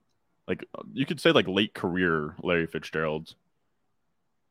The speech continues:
Uh, let's go another wide receiver here. Let's go Nico Collins. I've been taking a lot of, more of him recently as well. Tenth round Nico Collins, I'm still pretty much fine with. Um, and we took two running backs up top, so I don't really feel,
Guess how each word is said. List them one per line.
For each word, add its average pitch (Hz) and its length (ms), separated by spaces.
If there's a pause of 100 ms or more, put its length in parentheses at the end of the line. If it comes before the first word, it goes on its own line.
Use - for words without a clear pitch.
(120)
Uh, 95 200
let's 113 200
go 190 80
another 117 360
wide 107 200
receiver 92 380
here. 87 120
Let's 95 160
go 131 140
Nico 101 540
Collins. 85 560
I've 82 60
been 95 120
taking 120 240
a 113 40
lot 107 140
of, 95 60
more 92 180
of 82 120
him 92 200
recently 78 320
as 80 120
well. 76 180
Tenth 135 220
round 139 120
Nico 120 160
Collins, 92 300
I'm 82 80
still 98 280
pretty 98 380
much 90 220
fine 85 340
with. 78 240 (920)
Um, 82 200
and 82 80
we 117 60
took 165 180
two 156 160
running 139 160
backs 127 180
up 110 100
top, 104 200
so - 100
I 90 40
don't 104 240
really 107 160
feel, 104 460